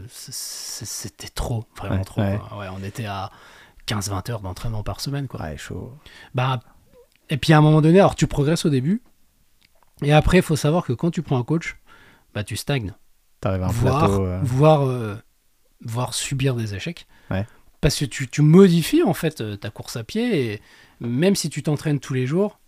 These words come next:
Speaker 1: c'est pas en s'entraînant tous les jours que tu deviens meilleur.
Speaker 2: Ouais.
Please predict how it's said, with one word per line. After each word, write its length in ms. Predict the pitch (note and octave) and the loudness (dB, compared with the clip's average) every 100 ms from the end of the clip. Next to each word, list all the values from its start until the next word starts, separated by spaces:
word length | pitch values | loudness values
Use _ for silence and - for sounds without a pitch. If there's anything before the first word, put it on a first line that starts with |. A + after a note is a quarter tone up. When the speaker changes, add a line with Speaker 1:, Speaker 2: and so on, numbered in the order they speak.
| _ | _
Speaker 1:
c'est 200 | - B2+ | -8 -6
pas 120 | C#3+ | -4
en 120 | C#3 | -4
s'entraînant 500 | A#2 C3+ B2+ C#3 C#3 C3+ | -2 -4 -2 -2 -2 -4
tous 140 | C3 | -6
les 100 | B2 | -4
jours 220 | C3 C#3 | -4 -8
que 80 | - | -10
tu 180 | G2+ A2 | -16 -14
deviens 340 | G#2 A2 F#2+ - _ _ - | -10 -8 -8 -12 _ _ -8
meilleur. 520 | A#2+ A2 A2 A2+ C#3+ - - | -4 -2 -2 -2 -4 -4 0
Speaker 2:
Ouais. 180 | F#2+ | 0